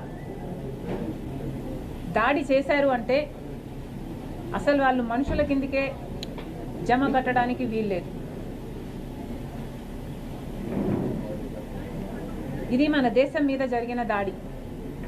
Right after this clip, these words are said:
కానీ మన దేశం చివరిలో, బోర్డర్లో ఉన్నది జమ్మూ కాశ్మీర్. జమ్మూ క-, క-, కాశ్మీర్లో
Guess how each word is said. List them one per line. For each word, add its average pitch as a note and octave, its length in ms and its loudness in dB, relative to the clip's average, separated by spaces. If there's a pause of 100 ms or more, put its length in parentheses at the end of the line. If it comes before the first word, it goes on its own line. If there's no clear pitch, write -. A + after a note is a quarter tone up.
(2000)
కానీ C#4 380 4 (1120)
మన B3+ 200 4
దేశం E4 540 2 (600)
చివరిలో, D4+ 480 6 (1500)
బోర్డర్లో D4 500 6
ఉన్నది C4+ 440 2 (1700)
జమ్మూ B3+ 260 6
కాశ్మీర్. A3+ 440 0 (1800)
జమ్మూ C#4 300 6
క-, E4 200 0
క-, - 160 -6
కాశ్మీర్లో D4 520 4